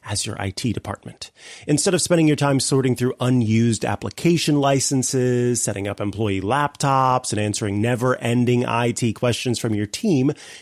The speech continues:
you can build that empire. With Electric acting as your I T department, you can get back to what you're good at. Plus, you got a really cool I T platform to see and manage everything.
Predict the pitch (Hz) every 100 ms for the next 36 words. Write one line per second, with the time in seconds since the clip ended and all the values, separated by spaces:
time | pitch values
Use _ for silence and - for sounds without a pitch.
0 | - 127 202 202 202 196 196 - 190 196
1 | 185 160 180 - - 208 202 160 160 123
2 | - - - - - 123 123 196 - 180
3 | - 156 151 156 143 123 127 120 143 127
4 | 127 131 139 190 220 - 117 135 156 -
5 | 139 - 123 117 127 - 110 - 190 190
6 | 117 110 - - - 233 - - - 247
7 | 233 127 113 160 196 196 - 160 170 -
8 | 113 135 143 - 156 - 113 113 107 147
9 | 143 156 - - - 120 - 143 139 143
10 | 139 - - 131 110 101 107 107 107 101
11 | - - _ 135 131 117 113 - 107 80
12 | -